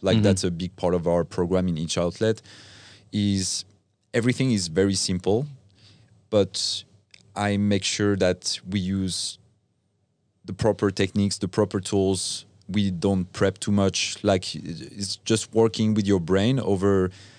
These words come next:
Speaker 1: you know, just being a busy bar. It's
Speaker 2: Mm-hmm.
Speaker 1: already, like, a, a tough task, but I feel like you, you can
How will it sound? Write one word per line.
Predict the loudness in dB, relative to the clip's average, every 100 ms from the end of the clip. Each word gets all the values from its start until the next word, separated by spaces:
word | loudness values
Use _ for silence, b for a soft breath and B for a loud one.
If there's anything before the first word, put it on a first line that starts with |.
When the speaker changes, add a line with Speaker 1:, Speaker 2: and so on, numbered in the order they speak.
| B B B B _
Speaker 1:
you | 0
know, | 0 -2 -8 -20 -4
just | 0 2
being | 4 2
a |
busy | 2 0 0 0
bar. | 2 4 2
It's | 0 -2 -6 -8 -16 _ 2
Speaker 2:
Mm-hmm. | 4
Speaker 1:
already, | 4 4 2
like, | 2 2
a, | 0 2 -2 -8 -16 -20 -8 -6
a |
tough | 0 0 0
task, | 0 0 0 -4 -12 0
but | 2
I | 2
feel | 2 2
like | 2 0
you, | -4 -2
you | -2
can | 0 0 0 -2